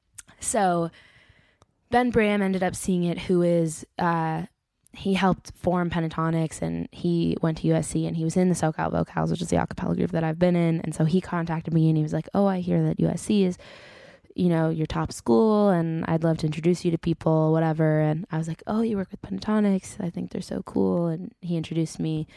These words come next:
um, to different people, and, and we ended up meeting, and, um, and then he was starting A Cappella Academy that year,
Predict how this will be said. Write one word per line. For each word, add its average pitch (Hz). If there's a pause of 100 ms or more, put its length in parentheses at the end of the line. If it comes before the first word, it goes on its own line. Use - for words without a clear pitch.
(420)
um, 160 (460)
to 180
different 180
people, 208
and, 165
and 170
we 180
ended 175
up 170 (200)
meeting, 170
and, 165 (180)
um, 165 (640)
and 196
then 180
he -
was 170
starting 165
A 170
Cappella 160
Academy 185 (100)
that 175
year, 165